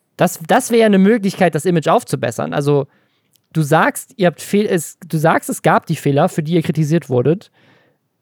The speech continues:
Ja, irgendwann muss Kritik auch mal aufhören vielleicht, aber dann sagen, das ist ja auch nur gerechtfertigt, wenn die Punkte, die kritisiert werden, auch adressiert wurden. Oder nicht?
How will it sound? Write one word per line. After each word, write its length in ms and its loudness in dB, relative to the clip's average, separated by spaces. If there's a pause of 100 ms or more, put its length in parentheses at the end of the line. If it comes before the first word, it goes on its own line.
Ja, 420 2
irgendwann 320 4
muss 160 0
Kritik 260 -4
auch 100 2
mal 140 2
aufhören 500 2
vielleicht, 640 -2
aber 240 0
dann 380 0 (100)
sagen, 420 0
das 140 -2
ist 140 -4
ja 80 2
auch 120 2
nur 140 6
gerechtfertigt, 760 0 (340)
wenn 460 2
die 100 -2
Punkte, 340 2
die 120 0
kritisiert 440 0
werden, 340 0 (300)
auch 220 4
adressiert 520 0
wurden. 300 -8 (800)
Oder 200 2
nicht? 280 0